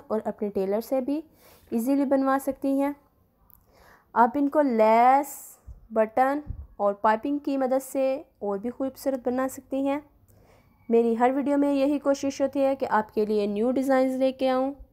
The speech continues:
हर तरह की वैरायटी आपसे शेयर कर सकूँ। वीडियो को आखिर तक ज़रूर देखिएगा ताकि कोई भी न्यू डिज़ाइन आपसे मिस ना हो जाए। जिन लोगों ने अभी तक मेरे चैनल को सब्सक्राइब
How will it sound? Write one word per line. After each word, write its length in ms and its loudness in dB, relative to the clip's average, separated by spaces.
हर 120 4
तरह 240 0
की 160 -2
वैरायटी 420 2
आपसे 400 -2
शेयर 240 -2
कर 160 0
सकूँ। 340 -2
वीडियो 200 0
को 160 0
आखिर 340 -2
तक 260 2
ज़रूर 380 -2
देखिएगा 520 2
ताकि 300 -2
कोई 180 -2
भी 160 -4
न्यू 200 0
डिज़ाइन 400 -2
आपसे 340 -6
मिस 280 -6
ना 60 0
हो 160 0
जाए। 260 -2
जिन 180 4
लोगों 260 4
ने 100 0
अभी 260 -4
तक 200 0
मेरे 120 0
चैनल 300 0
को 200 0
सब्सक्राइब 480 -2